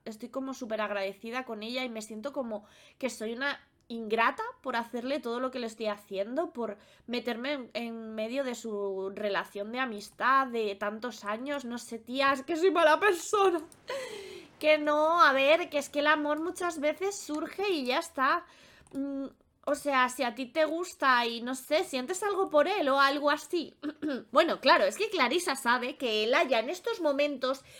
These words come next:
está volando muy cerquita ya de Sulani, que por cierto tarda en venir, por eso no, no ha llegado hasta ahora. Eh, y claro, eh, ella quiere tantear. A ver, no vaya a ser que haya metido la gamba y le haya dicho al otro que venga,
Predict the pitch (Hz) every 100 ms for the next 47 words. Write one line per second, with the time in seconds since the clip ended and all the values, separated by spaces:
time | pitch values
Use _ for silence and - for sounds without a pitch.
0 | - - 285 - 370 403 330 339 330 302
1 | 285 311 339 320 269 269 311 269 277 311
2 | 277 240 240 269 262 247 208 208 254 247
3 | 208 247 247 226 220 180 196 254 208 196
4 | 208 208 208 214 214 208 214 208 214 214
5 | 220 240 381 - - - - - 294 277
6 | 269 254 240 202 - _ _ _ _ _
7 | _ - 285 214 302 381 370 - - 240
8 | - 262 349 370 302 339 294 277 247 208
9 | 202 320 294 - 233 285 285 262 294 285
10 | 339 359 - 320 262 254 285 277 311 330
11 | 262 214 196 247 320 269 311 240 226 226
12 | 254 247 262 277 247 208 190 208 330 320